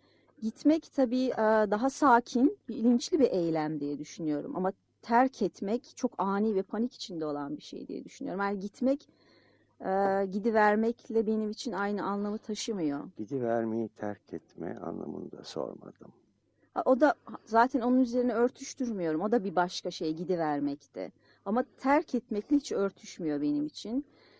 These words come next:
Speaker 1: E, gitmek bir eylem, kalmak gibi sanki. Kalmanın da bir eylem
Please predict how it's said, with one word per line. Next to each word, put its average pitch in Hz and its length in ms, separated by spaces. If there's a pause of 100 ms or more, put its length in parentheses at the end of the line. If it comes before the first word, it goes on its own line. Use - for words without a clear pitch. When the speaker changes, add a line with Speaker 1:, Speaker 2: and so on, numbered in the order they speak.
(180)
Speaker 1:
E, 208 220
gitmek 233 560
bir - 80
eylem, 214 600
kalmak 208 600
gibi 160 200
sanki. - 400
Kalmanın 196 600
da 151 120
bir 147 180
eylem 160 380